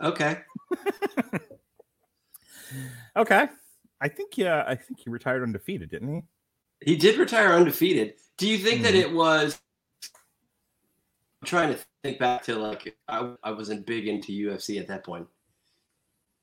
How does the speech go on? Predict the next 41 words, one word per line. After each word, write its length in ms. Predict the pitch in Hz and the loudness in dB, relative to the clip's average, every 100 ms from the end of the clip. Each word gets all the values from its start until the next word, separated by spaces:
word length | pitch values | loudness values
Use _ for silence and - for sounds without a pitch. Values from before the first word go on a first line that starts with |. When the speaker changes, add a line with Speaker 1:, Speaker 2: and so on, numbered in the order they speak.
| _ _ | _ _
Speaker 1:
Do 60 | 135 | 0
you 60 | 139 | 2
think 200 | 160 151 | 2 2
that 100 | 151 | 2
he 120 | 139 | 2
had 160 | 131 135 | 2 0
a 20 | |
bit 160 | 123 123 | 2 2
of 160 | 104 | 2
a, 260 | 117 110 110 | 0 0 0
a 100 | 113 104 | -4 -4
bit 120 | 123 | -4
of 80 | 107 | -4
a 40 | |
field 420 | - - 131 127 | -8 -2 0 2
that 100 | 113 98 | 0 -2
wasn't 340 | 117 110 117 | -4 -2 0
as 640 | 107 107 101 98 - - - _ _ | 0 -2 -4 -4 -4 -6 -12 _ _
contentious 720 | - 107 117 123 139 147 - | -6 -4 -2 -2 -2 -4 -2
as 120 | 113 | -2
maybe 220 | 117 110 107 | 0 0 0
some 220 | 120 107 | -2 -2
of 80 | 104 | -2
his 100 | 95 | -4
predecessors? 760 | 110 110 127 123 147 156 - _ _ _ _ _ _ _ _ - | -2 -2 -4 -4 -6 -8 -12 _ _ _ _ _ _ _ _ 0
Speaker 2:
You 80 | |
know, 320 | 269 262 240 - | 4 4 2 0
I 100 | 202 | -4
think, 540 | 196 302 294 262 - - - - - | -4 -4 -4 -4 -6 -14 -18 -20 -4
um, 460 | 127 127 127 127 - | 0 2 0 -4 -8
I 80 | 143 | -4
wanna 200 | 220 247 | -4 -2
say 240 | - 120 | 0 0
that 280 | 104 101 98 | 0 -4 -4
the 120 | 98 | -6
height 300 | 95 95 98 | -4 -4 -4
of 160 | - 87 | -4 -6
the 60 | 85 | -6
Khabib 380 | 90 95 95 | -6 -4 -4
Nurmagomedov 1000 | 101 95 92 87 87 87 87 85 85 85 82 _ _ _ _ - | -4 -4 0 0 -2 -4 -2 -2 -2 -6 -10 _ _ _ _ -12
train 520 | - 92 90 87 | -6 -4 -4 -6